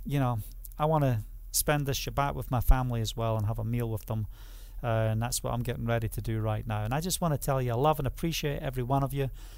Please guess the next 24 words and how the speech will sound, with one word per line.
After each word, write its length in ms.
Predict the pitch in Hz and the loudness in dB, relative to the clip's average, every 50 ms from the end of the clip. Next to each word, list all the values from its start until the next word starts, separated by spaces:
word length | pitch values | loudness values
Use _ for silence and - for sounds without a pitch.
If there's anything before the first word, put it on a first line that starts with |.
| - - - | -14 -4 -2
I 60 | 139 | 0
want 220 | 127 147 160 160 | 2 2 2 2
you 60 | 147 131 | 0 -2
to 140 | - - 127 | -2 -2 -2
walk 320 | 113 123 139 147 143 - | 0 2 2 4 4 4
in 100 | 151 127 | 2 2
the 80 | 117 107 | 2 0
freedom. 520 | - - - 135 135 127 143 135 131 127 127 - - - - - - - - - - - - - | 0 2 2 2 2 4 2 2 2 0 -2 -6 -8 -8 -6 -4 -4 -4 -6 -8 -8 -8 -2 2
The 100 | 127 113 | 4 4
whole 220 | 123 180 175 143 | 6 6 4 2
point 320 | - - 175 175 170 156 143 | 2 2 4 4 4 2 0
of 80 | 113 | 0
this 260 | 135 147 139 - - | 0 2 2 2 2
message 420 | 135 139 139 139 - - 135 - - | 4 4 4 4 2 0 0 -2 -2
tonight 460 | - 123 117 123 123 120 120 123 - - | -2 0 2 2 4 4 2 0 -2 -2
is 180 | 127 117 104 | -2 0 2
stand 420 | - - - - 127 120 117 110 - | 2 2 2 2 2 2 2 2 2
firm. 380 | - 113 107 104 - 110 95 - - - - - - - - - - - | 2 0 0 -2 -4 -6 -8 -10 -12 -14 -14 -14 -14 -14 -14 -14 -14 -8
Stand. 580 | - - - - 123 113 104 107 101 - - - - - - - - - - - - - - - | -4 -2 -2 0 0 0 0 -2 -4 -8 -10 -12 -12 -14 -14 -14 -14 -14 -14 -14 -16 -16 -8 -2
What 160 | 127 139 143 | 0 0 2
are 40 | 143 | 2
you 140 | 131 123 113 | 0 -2 -2
going 240 | - 117 113 110 95 | -2 -2 -2 -2 -2
through? 300 | - - - - - | -4 -8 -10 -10 -10